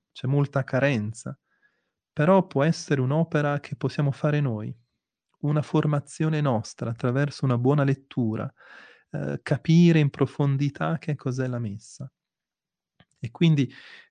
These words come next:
direi questo è il cammino fondamentale. Vedere la messa per quello che è, capire che la messa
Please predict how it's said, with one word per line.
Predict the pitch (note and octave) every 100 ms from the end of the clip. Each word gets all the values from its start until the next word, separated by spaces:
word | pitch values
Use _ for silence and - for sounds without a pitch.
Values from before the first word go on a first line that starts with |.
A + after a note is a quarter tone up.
| _ _
direi | - C#3+ D#3 F3+
questo | - F#3 -
è |
il | B2+
cammino | A2+ B2 C3+ B2+ A#2 A#2+ - G1+ - - A2+
fondamentale. | - A#2+ A#2 A2+ A2+ A2+ A2+ G2+ B2 A#2+ _ _ _ _ - -
Vedere | B2 B2+ F#3
la | F3+
messa | D3+ G#3 - - E3 - _ _
per | - C#3
quello | - D#3 C#3
che | C3 A#2 B2 F3+
è, | F#3
capire | - A#2+ F3 D3
che | -
la | C3
messa | C#3 F3 F3+ -